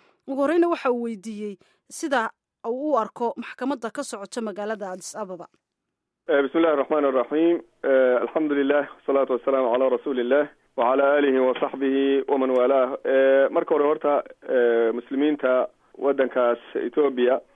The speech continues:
Speaker 2: eh, weligoodba dhibaato ayay ku jireen. Iyadoo dulmigu weligiisba iska jiro oo siyaasad iyo arrimahaas oo dhan ba aan la gelin,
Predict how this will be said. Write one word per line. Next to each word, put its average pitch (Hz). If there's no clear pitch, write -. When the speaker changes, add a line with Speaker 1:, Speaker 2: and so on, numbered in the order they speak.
Speaker 2:
eh, 113
weligoodba 156
dhibaato 127
ayay 135
ku 143
jireen. 135
Iyadoo 180
dulmigu 170
weligiisba 165
iska 160
jiro 151
oo 143
siyaasad 151
iyo 147
arrimahaas 160
oo 151
dhan 151
ba 147
aan 135
la 135
gelin, 135